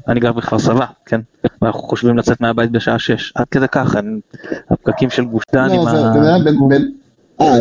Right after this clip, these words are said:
Speaker 2: לצאת מהבית בשש?
Speaker 1: כן.
Speaker 2: צריך להיות באזור, הייתי היום באזור שבע. אני רוצה לתת טיפ לאוהדי חיפה שמבקרים בבלומפילד הישן בפעם הראשונה. תראו, יש במזנון,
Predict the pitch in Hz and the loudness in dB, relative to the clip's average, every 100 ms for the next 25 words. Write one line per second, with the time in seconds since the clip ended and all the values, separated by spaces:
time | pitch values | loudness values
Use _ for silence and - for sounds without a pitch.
0 | 107 113 165 135 123 160 160 135 113 98 | 2 4 4 4 2 2 2 0 2 0
1 | 98 - - 139 127 113 - 233 247 233 | 0 -4 -2 0 0 -4 -4 0 2 2
2 | 202 170 190 175 165 165 147 135 151 - | 4 4 4 2 2 4 4 4 2 2
3 | 165 151 110 104 - 117 180 170 196 190 | 2 2 0 0 0 2 2 2 0 2
4 | 160 131 147 156 131 123 175 160 120 117 | 2 2 2 2 0 2 2 4 2 2
5 | 160 151 120 147 151 127 117 110 147 151 | 2 2 2 2 4 4 2 2 2 2
6 | 139 131 135 123 113 117 110 117 127 156 | 2 2 2 4 2 2 2 2 4 4
7 | 165 170 185 170 127 127 143 170 | 4 2 2 4 2 2 4 4